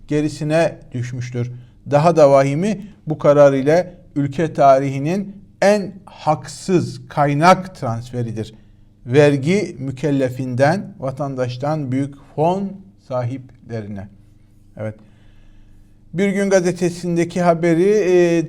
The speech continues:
Türkiye Cumhuriyeti Merkez Bankası eski başkanı Durmuş Yılmaz'ın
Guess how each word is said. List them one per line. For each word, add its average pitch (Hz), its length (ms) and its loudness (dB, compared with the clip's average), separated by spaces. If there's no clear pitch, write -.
Türkiye 175 440 -2
Cumhuriyeti 165 380 -4
Merkez 160 400 -2
Bankası 165 400 -6
eski 165 340 -8
başkanı 160 420 -6
Durmuş 151 380 -4
Yılmaz'ın 156 560 4